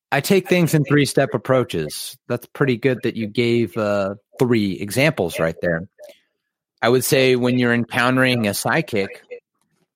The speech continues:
one of the things you could take into account in deciphering, is this a legitimate psychic? One, do they have a bunch of testimonials?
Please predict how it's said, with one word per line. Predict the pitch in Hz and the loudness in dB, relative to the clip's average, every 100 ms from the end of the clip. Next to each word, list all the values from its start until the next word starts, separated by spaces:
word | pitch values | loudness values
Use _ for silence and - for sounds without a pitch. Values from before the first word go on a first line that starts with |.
| _ | _
one | 127 175 | 0 2
of | 180 | 2
the | 165 | 2
things | 165 175 170 147 | 0 2 0 0
you | 170 | -2
could | 170 156 | -2 -2
take | - 165 160 151 - | 0 0 0 -4 -8
into | 160 156 151 - 151 | -4 -2 -2 -2 -2
account | 135 - 147 139 - | -2 -2 0 -2 -4
in | 123 120 117 | -4 -4 -4
deciphering, | 113 147 147 147 139 123 113 110 - - | -2 0 0 0 0 0 -2 -4 -8 -2
is | 110 107 | 0 2
this | 117 - | 0 0
a | 104 | 0
legitimate | 107 101 104 98 76 | 0 0 0 0 0
psychic? | 113 110 92 80 - _ _ - | -2 -2 -2 -6 -8 _ _ -4
One, | 110 113 131 131 - _ - | 2 2 2 -2 -12 _ -2
do | 117 | 2
they | 123 | 0
have | 110 135 156 | 0 0 0
a | 113 | 0
bunch | 104 101 | 0 -2
of | 98 | -6
testimonials? | - 95 - 92 87 85 80 80 - | -4 -4 -4 -4 -2 -2 -6 -8 -10